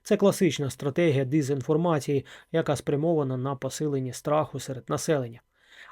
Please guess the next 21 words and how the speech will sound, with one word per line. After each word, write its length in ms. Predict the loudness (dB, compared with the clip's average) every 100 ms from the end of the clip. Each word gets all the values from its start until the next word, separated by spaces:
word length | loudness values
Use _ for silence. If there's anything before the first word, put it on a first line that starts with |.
| -2
А 120 | -2
нам 520 | 0 -2 0 -2 -2 -4
з 100 | 2
вами 300 | 4 4 2
важливо 480 | 2 2 2 2
розуміти, 500 | 2 0 -2 -2 -4
що 200 | -6 -6
такі 240 | -6 -6 -4
заяви 440 | 0 2 2 0
часто 360 | 0 -4 -2 -2
не 160 | -2
мають 340 | -2 0 0 -2
жодного 600 | -2 -4 -2 -2 -2 -6 -12 -20 -20 _
зв'язку 500 | -2 0 0 -2 0
з 60 | 2
реальністю. 600 | 2 2 0 -4 -8 -8 -10 -2
Російські 460 | 0 2 -2 -4
пропагандисти 680 | -4 -4 -2 -2 2 2 2
намагаються 540 | -2 -2 0 0 -2 -6
створити 460 | -6 -4 -2 -2
паніку, 580 | -2 -2 -2 -2 -2 -2